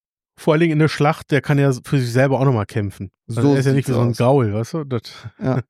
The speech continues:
Speaker 1: <laughs>
Speaker 2: Ja, da kriegen wir leider gar keine Infos.
Speaker 1: Was, genau?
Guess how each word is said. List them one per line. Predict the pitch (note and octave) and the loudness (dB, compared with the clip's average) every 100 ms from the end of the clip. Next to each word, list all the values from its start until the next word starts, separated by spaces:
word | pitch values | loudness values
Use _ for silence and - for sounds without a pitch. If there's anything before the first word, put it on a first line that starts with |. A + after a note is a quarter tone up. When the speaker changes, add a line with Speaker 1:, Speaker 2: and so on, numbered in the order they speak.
| _ | _
Speaker 1:
<laughs> | - - - | -20 -20 -2
Speaker 2:
Ja, | D3 | -2
da | - B2+ C#3 | 2 0 0
kriegen | - E3+ E3 | -2 -2 0
wir | |
leider | E3 E3 E3 | 2 2 2
gar | E3+ G3+ | 0 -2
keine | G#3 A3 | -2 -2
Infos. | F#3 C4+ - B2 - _ _ _ _ _ _ _ _ _ _ _ _ _ _ _ _ | -2 -6 -4 -6 -8 _ _ _ _ _ _ _ _ _ _ _ _ _ _ _ _
Speaker 1:
Was, | - E2+ B2 B2 - - | -20 -8 -2 -2 -4 -14
genau? | - A2 B2 | -6 -4 -4